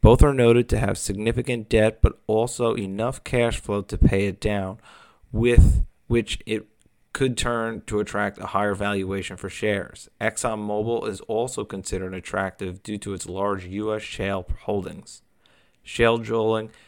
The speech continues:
is observed to be easier to stop and start than drilling for large conventional deposits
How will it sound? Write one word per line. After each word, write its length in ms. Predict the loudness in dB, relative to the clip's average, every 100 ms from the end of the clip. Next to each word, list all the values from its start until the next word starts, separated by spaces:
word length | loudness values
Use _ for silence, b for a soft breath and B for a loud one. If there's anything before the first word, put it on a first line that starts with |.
| b -10
is 160 | -4
observed 460 | -4 0 0 0 -2
to 60 |
be 220 | -8 -8 -4
easier 460 | -2 -2 -2 -2 -4
to 140 | -6
stop 460 | -8 -4 -2 -2 -4
and 100 | -6
start 460 | -6 -2 0 0
than 140 | -4 -6
drilling 460 | -2 -2 -2 -4
for 180 | -8 -6
large 360 | -2 0 0 -2
conventional 540 | -8 -4 -4 -6 -6
deposits 720 | -6 0 0 0 -4 -8 -12